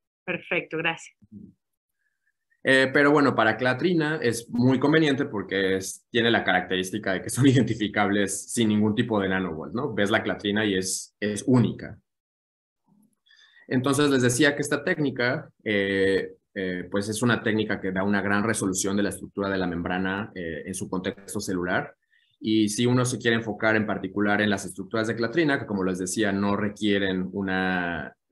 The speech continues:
Speaker 2: una, una, un marcaje adicional, pues se pueden hacer un tipo de segmentación muy específica y podemos hacer diferentes grupos de clatrina, eh, que yo quise segmentar en tres. Eh, por un lado, la clatrina que es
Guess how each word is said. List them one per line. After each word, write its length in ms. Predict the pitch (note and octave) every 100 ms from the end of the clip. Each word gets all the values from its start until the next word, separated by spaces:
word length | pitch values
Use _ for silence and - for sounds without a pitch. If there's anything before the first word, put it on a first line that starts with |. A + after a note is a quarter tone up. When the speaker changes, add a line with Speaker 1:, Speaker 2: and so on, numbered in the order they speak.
| -
Speaker 2:
una, 440 | G2+ G2+ G2 F#2+ F2+
una, 800 | G2+ G2+ G2 G2 G2 F#2 F2+ E2+
un 120 | G#2
marcaje 440 | G#2+ G#2 G#2 -
adicional, 640 | G2 F#2 F#2 F#2 G2 B2 - - _ _ _ -
pues 140 | B2+ B2
se 100 | B2+
pueden 380 | C#3 C3 C3
hacer 260 | A#2 B2 A2+
un 320 | A#2+ A2+ -
tipo 240 | - A2+ A2+
de 60 |
segmentación 640 | G2+ G#2+ F#2+ F2+ F2+ A2+ A2
muy 160 | G#2+
específica 580 | G#2 - G#2 C#3+ C#3+ C#3
y 60 | B2
podemos 280 | A2+ A2+
hacer 200 | G#2+ G#2
diferentes 520 | G2+ G2+ G2+ G2+ G#2 G2
grupos 480 | G#2+ F#2 F#2 F#2
de 140 | F#2+ F2+
clatrina, 640 | F2 F2 G#2+ G2+ F#2+ B2 - _ _
eh, 240 | - F2+
que 140 | F2+ F#2
yo 160 | G2+
quise 220 | G2+ G#2+
segmentar 520 | G2 F2+ F#2+ F2 F#2 F#2
en 140 | F2+
tres. 500 | F2+ E2+ - - - _
Eh, 360 | F#2 E2+ E2+ E2+
por 100 | G#2
un 140 | G#2+
lado, 180 | G#2+ G#2
la 160 | F#2+
clatrina 460 | F#2 F2 - G#2 G#2+
que 80 | F#2+
es 260 | - -